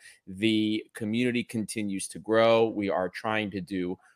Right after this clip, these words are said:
really big things, and it is really important we get the community together, especially for some of these big European games coming up. We really want to have the Olympiacos community strong going into this game against Fenerbahce. Uh, before, before we go forward,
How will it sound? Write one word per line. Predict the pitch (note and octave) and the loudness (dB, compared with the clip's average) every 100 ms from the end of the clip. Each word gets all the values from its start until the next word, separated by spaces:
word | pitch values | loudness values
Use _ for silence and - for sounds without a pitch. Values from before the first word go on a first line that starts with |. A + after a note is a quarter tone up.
| _ | _
really | B2+ C#3+ C3+ | 6 8 8
big | A#2 A#2+ G2 | 6 2 2
things, | - A2 G#2+ G#2 G#2 - | 2 2 2 0 -4 -6
and | G#2 | -4
it | G2 | -2
is | G2+ A#2+ | -2 0
really | B2+ | 0
important | A#2 - A2 G#2 | 2 2 0 0
we | G2 | 0
get | G2+ - | 0 0
the | |
community | F2+ G#2 G2+ G2+ G2 | -4 -8 -2 0 0
together, | F2+ G2 G2 G2 | 2 4 4 2
especially | A2 - - D3 - C#3+ C3+ | 0 -2 -2 -2 -2 -2 -4
for | - | -4
some | - B2+ A#2+ | -6 -6 -4
of | |
these | A#2 A2 | -4 -4
big | G#2 A#2 A2+ | -2 -2 0
European | A2 A2 - A2+ A2+ | 0 0 -4 -4 -2
games | A2 A2 | -2 -2
coming | - G#2+ G#2+ | -6 -4 0
up. | A2+ G#2+ - - - | 2 2 -2 -20 -12
We | - G#2 | -2 4
really | A2+ A#2 | 8 8
want | A2+ A#2 - | 8 4 0
to | A#2 | 0
have | G#2+ G#2 G#2 | 4 4 6
the | |
Olympiacos | G2+ G2+ G2+ G2+ G2+ | 2 4 4 4 0
community | - G2+ F2+ F#2+ | -2 -2 -2 -2
strong | - A2+ G2+ F#2 | -2 4 4 4
going | F2 G#2 G2+ F2+ | 2 2 2 -4
into | F#2+ - | -8 -8
this | F2+ - | -10 -8
game | G2 F#2 | -6 -6
against | F2+ F#2+ F#2+ - | -6 -6 -8 -6
Fenerbahce. | F2+ F2+ E2+ F2+ - - - - _ - - - - | -4 -2 6 6 6 2 0 -4 _ -20 -20 -20 0
Uh, | G#2+ | 4
before, | G#2+ A#2 - D#3 C#3 | 6 4 4 6 6
before | A#2 - F#3 | 4 6 12
we | F#3 | 12
go | E3 C#3+ | 12 12
forward, | - D#3 D3+ D#3 D#3 | 12 12 12 10 6